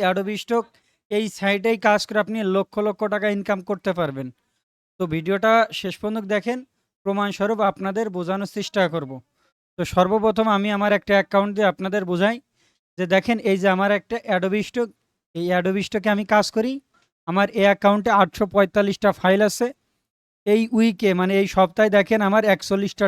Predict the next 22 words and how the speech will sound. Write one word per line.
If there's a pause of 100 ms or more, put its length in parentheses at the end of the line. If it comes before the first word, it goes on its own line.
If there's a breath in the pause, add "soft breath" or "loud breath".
ডাউনলোড
হয়েছে, (720)
ঊনত্রিশ
ডলার
চুরানব্বই
সেন্ট
দিছে। (1000)
আমি (100)
সারা
পৃথিবীর
মধ্যেই (680)
এগারো
হাজার (100)
চার, (380)
তিনশো
পঞ্চাশতম (160)
পজিশনে
আছি। (600)
তার
মানে
বোঝেন,
এখানে